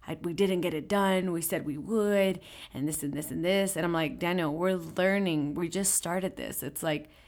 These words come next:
it's not, it, we're not, we're not saying it's okay to do this, but we're saying,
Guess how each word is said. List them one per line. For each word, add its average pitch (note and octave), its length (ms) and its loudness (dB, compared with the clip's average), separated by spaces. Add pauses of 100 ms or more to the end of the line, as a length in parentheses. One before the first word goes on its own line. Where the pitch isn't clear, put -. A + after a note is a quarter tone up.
(380)
it's F#3 200 0
not, F#3 340 6
it, E3 240 -2
we're F#3+ 80 2
not, F#3+ 300 4
we're F#3 100 4
not G3+ 160 4
saying G3 240 2
it's - 160 0
okay F3+ 300 0
to F3 100 0
do F3 240 0
this, A3 180 2
but F#3 160 2
we're E3+ 120 0
saying, E3+ 560 2